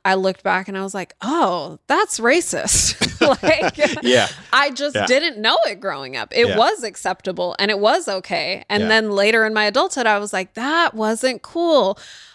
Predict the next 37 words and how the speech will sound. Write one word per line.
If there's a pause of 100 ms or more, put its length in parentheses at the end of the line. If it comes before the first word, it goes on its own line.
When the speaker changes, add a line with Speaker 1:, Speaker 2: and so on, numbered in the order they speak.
(540)
Speaker 1:
Did
you
always
know
that
it
wasn't
cool
when
it
was
happening
to
you?
Or
did
you (100)
not
realize
it
until
college,
until
an
adult,
kind
of
having
your
perspective
broadened? (180)
Speaker 2:
I
knew (1400)
this
wasn't
right, (220)
Speaker 1:
Mm-hmm.